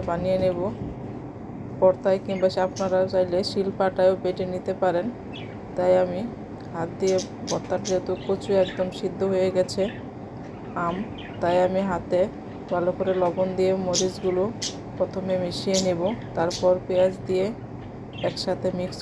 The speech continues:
করে নেব সরিষার তেল দিয়ে। তারপর আমি সব উপ-, উপকরণ একসাথে ভালো করে মিশিয়ে নেব। মিশিয়ে নেওয়ার পর এখন কচুগুলো একসাথে দিয়ে মিশিয়ে নেব,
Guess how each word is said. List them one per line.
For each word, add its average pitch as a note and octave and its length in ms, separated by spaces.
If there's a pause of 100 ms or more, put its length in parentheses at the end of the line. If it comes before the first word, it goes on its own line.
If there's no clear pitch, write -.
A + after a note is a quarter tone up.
করে F#3 260
নেব F3+ 140 (300)
সরিষার F#3 560
তেল F3+ 180 (120)
দিয়ে। F3+ 160 (1080)
তারপর F3 260 (100)
আমি F#3 140 (100)
সব F#3+ 160 (200)
উপ-, F#3 380
উপকরণ F#3 460 (760)
একসাথে F#3 400 (140)
ভালো F3 200 (120)
করে F#3 200 (640)
মিশিয়ে F#3+ 460
নেব। F3 180 (2250)
মিশিয়ে F#3+ 440
নেওয়ার F#3+ 280 (100)
পর F#3 160 (400)
এখন F#3 180 (100)
কচুগুলো F#3+ 460 (100)
একসাথে F#3+ 400 (640)
দিয়ে F#3+ 180
মিশিয়ে F#3+ 520
নেব, F#3 140